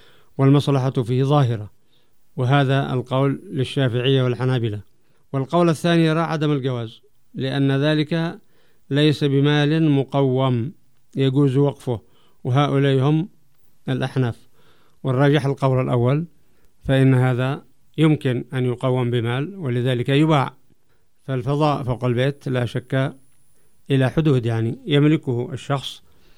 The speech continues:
فيستطيع أن يتطاول في بنيانه ويستفيد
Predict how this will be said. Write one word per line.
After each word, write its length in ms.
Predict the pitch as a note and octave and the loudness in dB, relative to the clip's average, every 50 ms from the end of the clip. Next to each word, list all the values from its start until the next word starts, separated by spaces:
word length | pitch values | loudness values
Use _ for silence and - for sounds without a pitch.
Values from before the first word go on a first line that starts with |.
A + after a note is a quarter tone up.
| - - - - - - - - - | -20 -20 -20 -20 -20 -20 -20 -10 -4
فيستطيع 640 | C3+ C#3 C3+ - - C#3+ - C#3+ C#3+ C3+ B2+ - - - - - - | -2 -2 -2 0 -2 -2 0 2 2 2 0 -2 -4 -10 -14 -8 -2
أن 120 | C3 B2+ | 0 0
يتطاول 640 | B2+ A#2+ - C3+ B2 C3+ C#3+ C#3 C3 B2+ A#2+ A#2+ A2+ | 0 2 0 0 0 2 4 4 4 4 2 0 0
في 320 | G2 A2+ A2+ A2 A2+ - G3+ - - - - - - - - - - B3 A#3+ | -2 -2 -2 -2 -4 -6 -8 -14 -20 -20 -20 -20 -20 -20 -20 -20 -20 -20 -16
بنيانه 640 | G#3 D3 A#2 B2 A#2+ B2+ C3+ C3+ C3 B2+ B2 A#2 G2+ - - - - - - - - - - C#3 | -12 -6 -2 0 2 4 4 4 4 4 2 0 -2 -6 -14 -20 -20 -20 -20 -20 -20 -14 -6 -2
ويستفيد 760 | C3 C3 B2+ A#2+ - - C3 - C3 B2+ B2 A#2 G#2+ - | 0 0 0 0 -2 -4 0 2 2 2 2 0 -2 -6